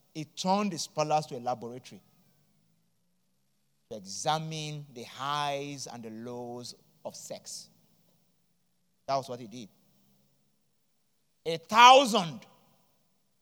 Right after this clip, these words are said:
Have you heard of anybody who broke his record? At least he was proud enough to put it in his writings.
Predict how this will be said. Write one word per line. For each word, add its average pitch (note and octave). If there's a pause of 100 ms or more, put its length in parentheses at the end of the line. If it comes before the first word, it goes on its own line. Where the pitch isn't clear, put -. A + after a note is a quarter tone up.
(840)
Have C#3+
you G#3
heard G#3
of D#3
anybody G#3
who G#3
broke F#3+
his D3
record? A#3+ (2250)
At F#3
least A#3
he G#3+
was G3
proud B3+
enough F#3
to D#3
put F#3+
it F#3
in C#3+
his A#2+
writings. B2